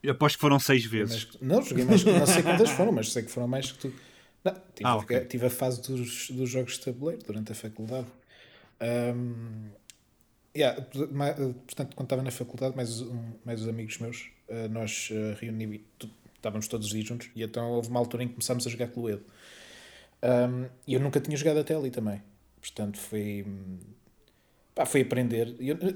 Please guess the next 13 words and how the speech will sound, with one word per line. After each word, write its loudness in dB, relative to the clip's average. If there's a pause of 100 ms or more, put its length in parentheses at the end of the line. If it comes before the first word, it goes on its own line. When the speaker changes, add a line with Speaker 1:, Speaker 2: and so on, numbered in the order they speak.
(140)
Speaker 2:
é 2
engraçado, 4
eu 2
nu-, 4
nunca 0
gostei 0
muito 0
de -6
jogos -2
de -8
tabuleiro, -4 (460)
porque, -6
hum, -2